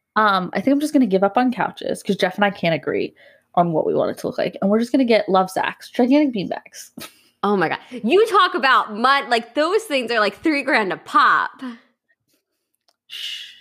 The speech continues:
Speaker 2: <laughs>
Speaker 1: They're
Speaker 2: You
Speaker 1: giant
Speaker 2: talk
Speaker 1: beanbags.
Speaker 2: to me about finances.
Speaker 1: Well, I never said that I had a better grasp.
Speaker 2: <laughs>
Speaker 1: Okay,
Speaker 2: Yeah.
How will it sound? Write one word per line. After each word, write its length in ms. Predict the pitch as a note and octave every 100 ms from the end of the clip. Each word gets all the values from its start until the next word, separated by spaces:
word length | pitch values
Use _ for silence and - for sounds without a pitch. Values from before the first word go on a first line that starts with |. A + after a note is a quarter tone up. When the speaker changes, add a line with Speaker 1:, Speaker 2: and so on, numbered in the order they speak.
| _
Speaker 2:
<laughs> 280 | _ _ -
Speaker 1:
They're 80 | A3+
Speaker 2:
You 180 | C#5 -
Speaker 1:
giant 280 | C#5+ F#3+ A3
Speaker 2:
talk 200 | C4 A#3+
Speaker 1:
beanbags. 60 | -
Speaker 2:
to 100 | B3+
me 240 | C4 F4+
about 400 | B3 F3+ E3+ F#3
finances. 1040 | F3 E3+ E3 D#3+ F3 F#3+ F#3+ F#3 C4 - _ _ _ _ _ _ _ _ _ _ -
Speaker 1:
Well, 80 | -
I 100 | A#3
never 360 | D#4+ F#4+ F#4+ F#4
said 240 | - A4+ A#4+ G#4
that 100 | F4
I 120 | C#4+
had 200 | C#4 B3+
a 160 | A#3
better 280 | G3+ B3 G#3+
grasp. 880 | F3+ F#3 D#4+ G4 F#4+ G#4+ - - - G#4
Speaker 2:
<laughs> 40 | - A#4 - B4 - C5+ - D5 - _ - _ _ _ - C#5 _ C5 C#5 _ C#5 C5+ - A4 _ _ - E4 D#4+ C#4+ A3+ F3 - - _ _ G#3+ G#3+
Speaker 1:
Okay, 380 | F4+ F4+ D#4+
Speaker 2:
Yeah. 460 | A3+ E3 E3 G3